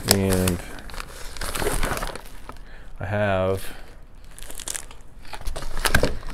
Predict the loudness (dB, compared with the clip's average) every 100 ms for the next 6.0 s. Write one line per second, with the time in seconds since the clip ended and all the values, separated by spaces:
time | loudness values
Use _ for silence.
0 | -4 6 10 12 12 12 10 12 12 12
1 | 12 12 12 8 0 0 0 -4 -8 -8
2 | -2 2 6 6 8 8 6 6 6 6
3 | 6 4 4 2 0 -4 -12 -12 -12 -12
4 | -12 -12 -14 -12 -12 -4 2 6 6 8
5 | 6 4 2 -2 -2 0 4 6 6